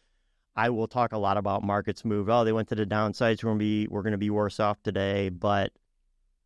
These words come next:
when I tell you, like, when I, when I work that back out in the form of, "Well, here's your rate now," or, "Here's your cost." See, it's 'cause it's gotta be cost in combination with the rate. Otherwise,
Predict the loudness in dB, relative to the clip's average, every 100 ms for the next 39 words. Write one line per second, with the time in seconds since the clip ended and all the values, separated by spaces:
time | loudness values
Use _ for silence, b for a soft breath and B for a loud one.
0 | _ -4 -2 0 -2 -2 0 2 2 0
1 | 0 0 0 -2 _ _ -10 -4 0 0
2 | -4 -12 -20 -20 _ _ _ _ -2 0
3 | 2 2 2 0 0 0 -2 2 2 2
4 | 2 0 -2 -2 0 0 0 -4 -8 _
5 | _ _ -6 0 2 0 0 0 0 0
6 | 0 0 0 -2 -4 -6 -10 0 2 2
7 | -4 -10 -20 -20 _ _ _ _ _ -4
8 | 0 -2 0 0 0 0 -2 0 2 0
9 | -2 -8 -2 0 0 -2 -4 _ _ _
10 | _ _ -2 0 0 -2 -4 -2 0 2
11 | 0 -2 -2 -2 -2 -2 0 0 0 -2
12 | -6